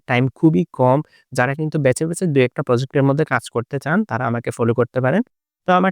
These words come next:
Telegram চ্যানেলের মধ্যে আপনারা আসলে দেখবেন, এখানে আমি মিম হাসের যে বট, সেটি শেয়ার করেছি। তো আপনারা দেখতে পাচ্ছেন, এখানে কিন্তু Telegram-এ একশো পঞ্চাশ স্টার থাকলে এটাতে অ্যাক্সেস নিয়ে মাইনিং করতে পারবেন।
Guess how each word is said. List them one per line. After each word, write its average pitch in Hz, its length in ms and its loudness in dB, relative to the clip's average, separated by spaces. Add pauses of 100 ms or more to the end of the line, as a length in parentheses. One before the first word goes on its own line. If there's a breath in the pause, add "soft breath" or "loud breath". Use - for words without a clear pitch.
Telegram 160 340 0
চ্যানেলের 170 360 -2
মধ্যে 170 240 0
আপনারা 139 280 -2
আসলে 135 280 -6
দেখবেন, 135 420 -2
এখানে 127 340 -8
আমি 143 260 2 (380 soft breath)
মিম 143 280 4
হাসের 175 340 -4
যে 123 180 -2
বট, 131 260 -2
সেটি 147 260 -8
শেয়ার 131 280 -2
করেছি। 123 400 0 (460)
তো - 80 0
আপনারা 147 260 -2
দেখতে 139 280 -2
পাচ্ছেন, 139 300 -4
এখানে 131 280 -2
কিন্তু 139 180 -4
Telegram-এ 123 500 0
একশো 120 220 -6
পঞ্চাশ 117 440 0
স্টার 127 200 -4
থাকলে 123 380 0
এটাতে 113 260 -2
অ্যাক্সেস - 380 -6
নিয়ে 131 120 2
মাইনিং 117 300 0
করতে 120 260 -4
পারবেন। 113 300 0